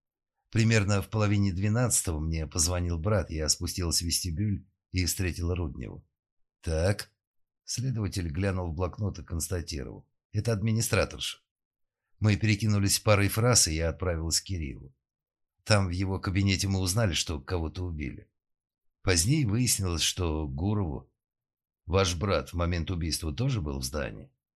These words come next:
Я же сказала, что застала его в этом кабинете. Ну, что же? Богданов поднялся на ноги и прошелся по кабинету. Подойдя к окну, обернулся.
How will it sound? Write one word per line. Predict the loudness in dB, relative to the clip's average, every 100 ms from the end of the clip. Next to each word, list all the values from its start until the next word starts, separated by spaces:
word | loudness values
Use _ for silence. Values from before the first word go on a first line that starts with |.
| _ -2
Я | 0
же | 2
сказала, | 2 2 2 2 0
что | -4 -2
застала | 0 2 2 2 0
его | -2 -4 -6
в | -4
этом | -6 -6 -6
кабинете. | -4 -2 -2 -6 -10 -20 _ _ _ _
Ну, | -6 -2 0 -2 -6
что | -8 -6 -4
же? | -4 -4 -8 _ _ _ _ _ _ _ _
Богданов | 0 0 2 0 0
поднялся | -2 0 2 2 4 4
на | 2
ноги | 0 -2 -2 -4
и |
прошелся | -2 -4 -2 0 -2
по | -2
кабинету. | -6 -6 -4 -4 -8 -14 -20 _ _ _ _ _ _ _
Подойдя | -2 2 2 2
к | 2
окну, | 0 0
обернулся. | 0 0 -2 -4 -6 -6 -8